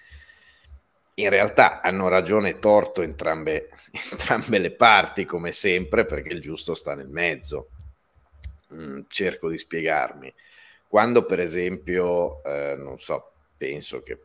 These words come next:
mm, sia un'esperienza, o comunque quasi tutti possono averli visti, i test per misurare il quoziente intellettivo, beh, lì per esempio non è che ti chiedono la data della rivoluzione francese, dell'unità d'Italia, il,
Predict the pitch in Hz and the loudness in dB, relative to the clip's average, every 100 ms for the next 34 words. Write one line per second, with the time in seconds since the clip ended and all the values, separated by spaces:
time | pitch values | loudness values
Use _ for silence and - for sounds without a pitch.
0 | - - - - 67 67 - 69 64 62 | -20 -20 -16 -12 -12 -12 -12 -10 -8 -6
1 | 65 67 - 65 65 65 69 69 69 64 | -8 -10 -12 -14 -16 -14 -12 -10 -10 -12
2 | - 73 - 71 71 - 69 69 65 73 | -18 -18 -16 -12 -12 -12 -12 -12 -8 -8
3 | - 69 65 65 65 64 80 71 - - | -8 -12 -12 -10 -10 -10 -10 -10 -14 -14
4 | 64 - - - - _ 82 _ 98 101 | -14 -16 -20 -20 -20 _ -16 _ 4 4
5 | - - 92 90 90 - 78 82 78 78 | 2 -2 0 2 2 0 -4 -4 -4 -8
6 | 76 80 78 80 76 - 73 - 82 80 | -8 -4 -2 -2 -4 -10 -12 -6 -6 -6
7 | 85 73 73 73 - 71 65 60 73 82 | -8 -8 -8 -8 -10 -12 -12 -8 -8 -10
8 | - - - - _ _ _ - 92 - | -18 -20 -20 -20 _ _ _ -4 -4 -2
9 | 104 107 98 95 104 92 87 82 92 92 | -2 0 2 2 4 2 -2 -2 0 2
10 | 90 87 - 76 76 92 180 - - - | 2 0 -4 -10 -4 -4 -4 -10 -14 -6
11 | 87 82 82 82 80 80 78 82 76 85 | -4 -2 -4 -4 -6 -6 -4 -4 -2 -2
12 | 82 - 82 78 80 80 78 78 80 - | -2 -2 -2 -2 -2 -2 -2 -6 -8 -8
13 | 80 80 78 76 76 80 78 76 80 78 | -8 -8 -6 -6 -6 -4 -2 -2 -4 -6
14 | 71 78 78 - 82 78 - 78 73 76 | -6 -10 -8 -6 -6 -6 -2 0 2 0
15 | 71 76 76 78 78 76 73 73 76 78 | 0 0 0 0 0 0 -2 -2 -6 -8
16 | 78 76 | -10 -12